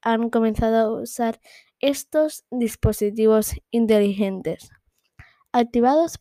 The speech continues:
por voz. A pesar de ello, causa problemas a las personas que se llaman de la misma forma Alexa.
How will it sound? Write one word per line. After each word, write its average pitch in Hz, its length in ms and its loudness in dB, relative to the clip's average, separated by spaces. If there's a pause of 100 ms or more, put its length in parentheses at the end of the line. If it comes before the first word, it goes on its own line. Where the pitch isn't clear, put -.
(100)
por 214 240 2
voz. 233 320 2 (380)
A 240 140 0
pesar 240 400 -2
de 233 380 2
ello, 220 480 2
causa 294 640 -2 (1000)
problemas 254 800 0
a 254 100 -2
las 240 180 -6
personas 285 840 -8 (580)
que 262 100 -2
se 247 220 -6
llaman 240 800 2 (200)
de 240 180 4
la 226 140 2
misma 247 580 -4
forma 208 640 -4 (240)
Alexa. - 680 -4